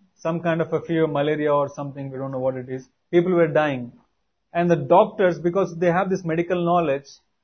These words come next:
they were saying, "We have to put a mask, we have to have a gloves, and we have to have an inoculation, injection. Only then we can go and help anyone." So they had all this, but John G. Lake did not have those things. And the doctors believed that these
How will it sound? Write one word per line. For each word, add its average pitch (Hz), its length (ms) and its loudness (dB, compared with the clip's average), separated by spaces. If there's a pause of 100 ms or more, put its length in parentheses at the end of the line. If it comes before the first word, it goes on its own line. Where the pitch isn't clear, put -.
(200)
they 170 140 0
were 202 140 0
saying, 180 460 -2
"We 160 80 0
have 170 160 4
to 165 80 -2
put 175 220 -4
a 196 80 4
mask, 175 440 2
we 151 100 0
have 156 180 4
to 165 80 2
have 160 180 2
a 175 80 2
gloves, 156 400 2
and 151 180 -8
we 147 60 0
have 156 180 2
to 165 40 -4
have 151 160 0
an 165 140 -4
inoculation, 160 680 0
injection. 147 540 -6 (380)
Only 190 220 2
then 190 240 0
we 185 120 2
can 175 220 -2
go 175 220 4
and 156 120 0
help 151 220 -4
anyone." 131 400 -6 (400)
So 170 140 -2
they 156 200 4
had 190 240 2
all 180 200 6
this, 185 200 -2
but 151 200 0
John 180 180 -2
G. 185 80 -2
Lake 175 180 -2
did 160 100 -6
not 151 180 -4
have 143 200 -8
those 139 220 -8
things. 131 340 -14 (720)
And 180 400 -2 (540)
the 151 100 -2
doctors 190 360 6
believed 175 360 2
that 175 180 2
these 190 300 0